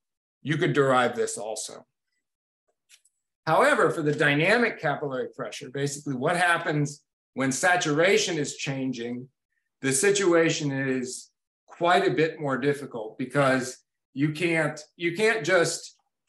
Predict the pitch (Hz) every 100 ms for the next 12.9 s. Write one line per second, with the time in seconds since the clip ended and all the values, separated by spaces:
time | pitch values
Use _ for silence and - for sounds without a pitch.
0 | _ 110 143 180 180 143 123 135 147 156
1 | 147 - 160 160 175 151 - 123 117 120
2 | - _ _ _ _ - 127 135 135 147
3 | 147 143 - - 160 165 165 143 147 127
4 | 135 127 - 151 156 165 160 147 139 117
5 | 120 - 123 117 - - 110 110 - -
6 | 98 127 117 165 208 202 - - _ _
7 | _ _ _ _ 139 185 220 214 196 190
8 | 170 - 175 170 - 147 139 131 131 120
9 | - 117 120 117 117 120 - _ _ _
10 | - 117 104 - 139 139 135 120 - _
11 | _ _ _ - 131 - - 131 123 -
12 | - 175 175 - 160 127 156 147